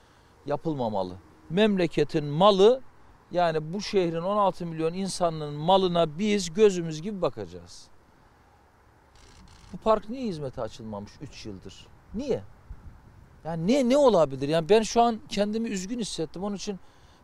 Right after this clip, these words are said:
bir buçuk ayda arkadaşlarım burada, bu çalışma arkadaşlarım diyor, ben demiyorum yani. Yirmi dokuz Ekim'i yetiştirelim.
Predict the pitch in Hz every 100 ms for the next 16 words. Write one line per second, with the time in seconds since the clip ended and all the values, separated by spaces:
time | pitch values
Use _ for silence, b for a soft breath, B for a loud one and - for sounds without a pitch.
0 | - 247 208 - 185 175 165 190 180 190
1 | 185 180 - 175 175 170 170 165 - 180
2 | 175 190 196 - 190 190 - 202 214 190
3 | - - 123 131 123 151 151 165 143 110
4 | 98 98 101 156 180 175 165 170 160 147
5 | 165 151 - - 143 123